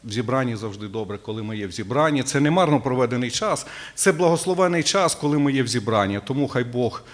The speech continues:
благословить нас всіх, щоб ми не лишали зібрань, як Боже Слово говорить.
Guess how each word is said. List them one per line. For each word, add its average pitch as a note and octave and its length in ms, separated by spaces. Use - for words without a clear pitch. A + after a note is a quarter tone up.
благословить C#3 560
нас C#3 140
всіх, - 420
щоб A#2+ 280
ми C3 320
не B2+ 160
лишали C#3+ 480
зібрань, A2 480
як A2 400
Боже A#2 260
Слово A#2 300
говорить. G#2+ 500